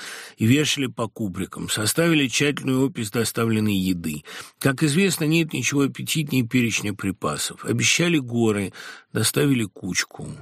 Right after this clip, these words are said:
Четыре кило двести пятьдесят граммов мороженой смородины, четыреста тридцать восемь лимонов, тоже мороженых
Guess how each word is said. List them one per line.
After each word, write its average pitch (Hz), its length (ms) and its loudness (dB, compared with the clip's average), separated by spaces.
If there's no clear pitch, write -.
Четыре 165 420 2
кило 110 340 -2
двести 104 380 0
пятьдесят 104 460 -2
граммов 95 420 0
мороженой 95 440 2
смородины, 117 840 0
четыреста 175 560 0
тридцать 120 340 0
восемь 107 360 2
лимонов, 123 540 2
тоже 120 280 2
мороженых 113 760 0